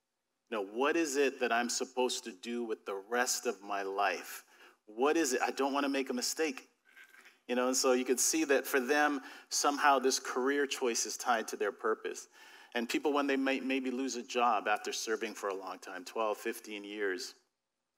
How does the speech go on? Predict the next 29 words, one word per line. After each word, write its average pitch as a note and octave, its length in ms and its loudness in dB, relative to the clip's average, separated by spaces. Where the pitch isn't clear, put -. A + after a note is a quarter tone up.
you A2 80 -8
know, A2 120 -2
that A2+ 220 2
job A#2+ 360 2
has A2 120 -6
become A#2 360 -4
a G#2 40 -2
part A#2 360 0
of A2 80 -4
who A#2+ 160 -8
they A2 180 0
are. B2 240 0
And G#2 100 -6
you G#2 80 -10
can G#2 140 -12
see C3 280 -6
when, A#2 280 -2
when A#2 120 -8
that A#2 160 0
job A#2+ 260 2
is A2 140 -6
no A#2 140 -2
longer A2+ 360 0
there, A2+ 520 0
it, - 200 -8
it's - 220 -8
like A#2 180 0
they're G2+ 140 0
lost. A2+ 640 -2